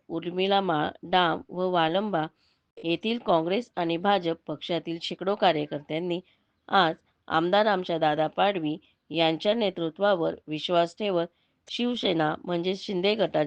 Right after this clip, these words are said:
जाहीर प्रवेश केला. या कार्यक्रमात वेलीचे माजी सरपंच गुमानसिंग तडवी, माजी सदस्य कालूसिंग वळवी,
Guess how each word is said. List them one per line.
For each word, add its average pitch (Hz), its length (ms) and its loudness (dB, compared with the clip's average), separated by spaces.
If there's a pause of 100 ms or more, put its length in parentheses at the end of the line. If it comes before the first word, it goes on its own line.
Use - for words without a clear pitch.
जाहीर 170 300 -2
प्रवेश 151 460 -4
केला. 170 180 -2 (380)
या 156 180 2
कार्यक्रमात 202 760 2
वेलीचे 208 440 0
माजी 190 400 0
सरपंच 214 460 -2
गुमानसिंग 170 880 0
तडवी, 185 360 2 (100)
माजी 175 320 0
सदस्य 170 540 -2
कालूसिंग 185 600 0
वळवी, 165 380 0